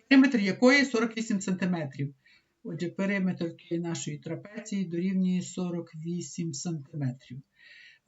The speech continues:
Гострий кут тридцять, значить, то буде той і той,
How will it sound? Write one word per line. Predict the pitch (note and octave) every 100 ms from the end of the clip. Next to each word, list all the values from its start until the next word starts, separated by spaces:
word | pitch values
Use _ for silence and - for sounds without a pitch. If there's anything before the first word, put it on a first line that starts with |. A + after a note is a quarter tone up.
| _
Гострий | B3 G3+ G3+
кут | - F#3 C3+ -
тридцять, | D3+ C3+ - G#3 D4+ - - _ _ _ _ _ _
значить, | D3 C3 C3+
то | E3+
буде | E3 D#3+ D3+ - -
той | E3
і | - -
той, | - C#3+ D3 G3 G3